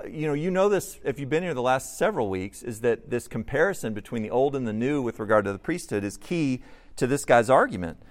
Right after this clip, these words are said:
So let me read it for us. It's, uh, in chapter eight, verse six, "But now," the author writes, as he pivots off of describing the, the old Levitical priesthood, he says, "But now he," referring to Jesus,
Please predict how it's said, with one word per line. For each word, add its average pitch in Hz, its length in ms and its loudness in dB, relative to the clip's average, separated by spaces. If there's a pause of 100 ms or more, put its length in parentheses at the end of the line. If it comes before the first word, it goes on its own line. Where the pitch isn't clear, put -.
(240)
So - 160 6
let 185 120 6
me 269 80 6
read 208 200 6
it 175 120 6
for 117 260 8
us. - 300 2
It's, - 280 0
uh, 113 340 10 (440)
in 131 80 2
chapter 214 340 8
eight, 196 140 6
verse 156 240 0
six, - 440 2 (600)
"But 143 260 10
now," 170 840 4
the 143 80 4
author 127 280 8
writes, 104 600 4 (680)
as 117 140 2
he 117 140 -2
pivots - 640 0
off 113 280 4
of 101 240 -4 (200)
describing 113 560 2
the, 101 260 -4
the 104 160 -2
old 131 260 6
Levitical 113 420 2
priesthood, 95 560 -2 (220)
he 143 80 0
says, 160 220 2
"But 156 180 8
now 180 360 6
he," 196 640 2
referring 160 380 2
to 131 80 0
Jesus, 107 680 0